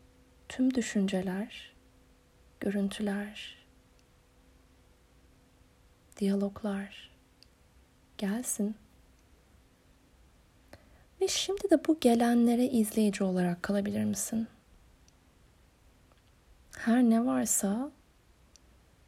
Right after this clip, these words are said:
herhangi birine dikkat kesilmeden, seçip almadan aralarından sanki bir gökyüzüne baktığında bulutların geçişini izler gibi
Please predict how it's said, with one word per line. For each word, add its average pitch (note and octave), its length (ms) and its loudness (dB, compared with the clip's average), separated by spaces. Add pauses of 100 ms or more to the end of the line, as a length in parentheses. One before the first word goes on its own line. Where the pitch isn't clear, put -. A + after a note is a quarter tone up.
(720)
herhangi B3+ 380 4
birine A3+ 320 4
dikkat G#3+ 360 -2
kesilmeden, A3+ 880 -2 (380)
seçip - 560 -4
almadan G3+ 520 0
aralarından G3 720 -2 (3750)
sanki G4+ 320 -6
bir C#4+ 60 4
gökyüzüne B3+ 720 2
baktığında G#3+ 680 0
bulutların G#3 540 0
geçişini G#3+ 480 0
izler G#3 360 -2
gibi G#3+ 320 -6